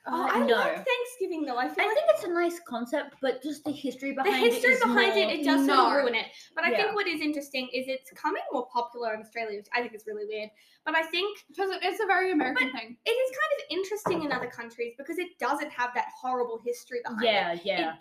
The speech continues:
Speaker 1: just has
Speaker 2: It
Speaker 1: the
Speaker 2: is
Speaker 1: being
Speaker 2: just
Speaker 1: thankful, spending
Speaker 2: being
Speaker 1: time with
Speaker 2: thankful
Speaker 1: family
Speaker 2: for who
Speaker 1: side of
Speaker 2: you
Speaker 1: it.
Speaker 2: have in your
Speaker 1: Yeah,
Speaker 2: life and
Speaker 1: which
Speaker 2: stuff
Speaker 1: I
Speaker 2: like
Speaker 1: think,
Speaker 2: that.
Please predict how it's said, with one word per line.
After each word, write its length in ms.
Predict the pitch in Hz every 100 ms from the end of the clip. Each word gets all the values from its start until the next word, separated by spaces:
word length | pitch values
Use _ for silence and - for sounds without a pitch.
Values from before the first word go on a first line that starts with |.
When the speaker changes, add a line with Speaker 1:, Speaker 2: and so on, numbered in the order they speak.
| -
Speaker 1:
just 300 | 269 285 - -
has 160 | 285 262 -
Speaker 2:
It 40 |
Speaker 1:
the 80 | 302
Speaker 2:
is 60 | 285
Speaker 1:
being 220 | 294 277
Speaker 2:
just 140 | 269 277
Speaker 1:
thankful, 460 | 262 262 - 247
spending 340 | - 269 262 262
Speaker 2:
being 80 | 247
Speaker 1:
time 80 | 233
with 80 | 240 220
Speaker 2:
thankful 80 | 247
Speaker 1:
family 220 | 254 226
Speaker 2:
for 40 | 202
who 60 | 233
Speaker 1:
side 100 | 214
of 40 | 214
Speaker 2:
you 60 | 202
Speaker 1:
it. 200 | 196 - -
Speaker 2:
have 300 | 202 190 -
in 140 | 190 180
your 100 | 277
Speaker 1:
Yeah, 220 | 403 -
Speaker 2:
life 100 | - -
and 80 | 208
Speaker 1:
which 100 | 330
Speaker 2:
stuff 100 | 381
Speaker 1:
I 20 |
Speaker 2:
like 80 | -
Speaker 1:
think, 140 | 415 415
Speaker 2:
that. 220 | -